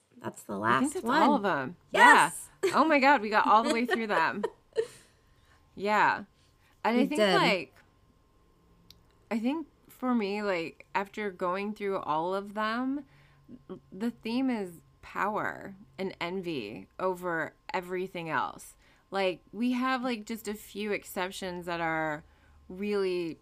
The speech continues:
Speaker 2: spectacularly awful and that you absolutely
Speaker 1: Mm-hmm.
Speaker 2: see being the kind of person that's like, "Yeah, I wanna, I wanna hook up with the ultimate evil
Speaker 1: Right,
Speaker 2: force."
Speaker 1: right. And,
Speaker 2: But
Speaker 1: and
Speaker 2: then you have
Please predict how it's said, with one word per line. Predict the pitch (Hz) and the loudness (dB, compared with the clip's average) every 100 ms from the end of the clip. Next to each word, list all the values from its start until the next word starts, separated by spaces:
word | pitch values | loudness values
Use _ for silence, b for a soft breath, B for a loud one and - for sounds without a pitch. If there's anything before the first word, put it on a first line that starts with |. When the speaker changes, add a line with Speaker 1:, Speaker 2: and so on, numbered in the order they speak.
| _ | _
Speaker 2:
spectacularly | - - 185 - 175 185 170 185 170 160 160 156 143 - - | -20 -10 -10 -10 -8 -6 -6 -6 -6 -4 -4 -4 -6 -8 -2
awful | 165 160 - 147 135 101 - - _ _ _ _ | 0 0 -2 -8 -6 -6 -10 -14 _ _ _ _
and | 175 180 185 | -4 -2 -2
that | 170 165 139 | 2 2 2
you | - 180 - | -6 -8 0
absolutely | 165 165 240 233 214 180 208 | 0 2 0 2 2 2 0
Speaker 1:
Mm-hmm. | - | -4
Speaker 2:
see | - 175 170 | -2 0 0
being | 175 165 160 | -2 -4 -6
the | |
kind | - 190 160 | -6 -6 -6
of | - | -6
person | 180 170 175 | -4 -4 -4
that's | 165 190 - | -6 -6 -4
like, | 175 156 175 | -4 -4 0
"Yeah, | 190 | 0
I | 247 | 2
wanna, | 208 202 202 190 170 | 0 0 2 0 -2
I | - | -2
wanna | 208 214 | -2 0
hook | 208 214 | -2 0
up | 233 226 | 0 0
with | 190 | -2
the | 185 175 | 2 4
ultimate | 180 - 190 175 160 - - _ - B - | 4 2 2 2 0 -4 -20 _ -18 B 0
evil | 190 185 | 2 6
Speaker 1:
Right, | 311 349 247 | 10 10 10
Speaker 2:
force." | 175 156 - | 6 6 4
Speaker 1:
right. | 254 247 202 170 - | 8 8 8 4 0
And, | 202 202 - - | -2 -2 -6 -4
Speaker 2:
But | 214 | 0
Speaker 1:
and | 220 | 4
Speaker 2:
then | 220 220 | 6 6
you | 240 | 6
have | 226 202 190 | 8 6 6